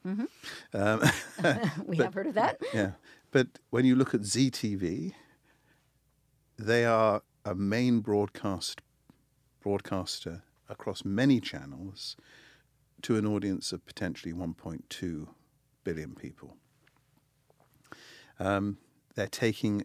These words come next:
Speaker 2: everything that we're putting out, sixty-two two-minute items, thirteen five-minute films, thirteen twenty-four-minute interview programs, a ninety-minute feature documentary, and their version of our big fundraising broadcast is eight hours long,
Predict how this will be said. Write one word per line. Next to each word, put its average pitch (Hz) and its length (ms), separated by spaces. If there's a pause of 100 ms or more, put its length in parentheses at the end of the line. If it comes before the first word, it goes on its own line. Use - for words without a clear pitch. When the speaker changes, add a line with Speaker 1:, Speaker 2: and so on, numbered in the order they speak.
Speaker 2:
everything 123 560
that 92 140
we're 92 160
putting 82 360
out, 73 200
sixty-two - 840
two-minute 85 520
items, - 600
thirteen 113 540
five-minute 80 600
films, 76 420 (460)
thirteen 107 500
twenty-four-minute 95 960
interview 85 420
programs, 78 720 (380)
a 87 60
ninety-minute 90 680
feature - 300
documentary, 80 840 (380)
and 95 320
their 117 240
version 101 560
of 80 140
our 85 160
big 90 240
fundraising 78 680
broadcast 87 680
is - 180
eight 120 260
hours 76 300
long, 95 380